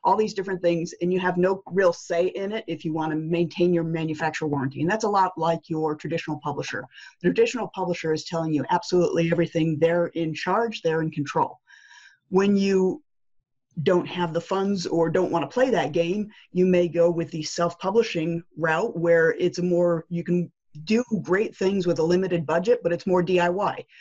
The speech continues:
You need to figure out exactly what's making that noise. How do I fix it? You know, what, what is involved?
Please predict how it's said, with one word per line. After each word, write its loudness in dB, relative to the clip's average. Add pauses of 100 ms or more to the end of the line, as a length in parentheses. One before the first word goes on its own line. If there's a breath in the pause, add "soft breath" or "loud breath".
(220 loud breath)
You 2
need 2
to -10
figure 2
out 0
exactly -2
what's -2
making 0
that -6
noise. -4
How -2
do 0
I 2
fix -6
it? -4
You -10
know, -4
what, 2
what -6 (120)
is 2
involved? 2